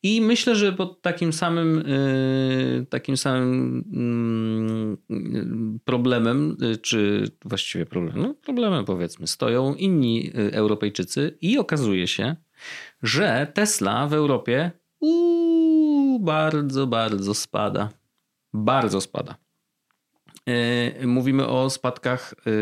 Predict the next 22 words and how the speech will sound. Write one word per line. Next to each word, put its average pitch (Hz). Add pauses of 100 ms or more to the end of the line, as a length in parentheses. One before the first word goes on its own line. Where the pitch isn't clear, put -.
e, -
takich, 117
że 110
na 110
przykład, 101 (400)
pokażę 110
ci, -
kochana, 104 (360)
powiem 123
ci, -
bo 107
to 110
jest -
bardzo 113
ciekawe. 101 (1700)
E, 104
w -
cyferkach, -
fajnie 170 (100)
zobaczyć 110
cyferki, 101
nie? 233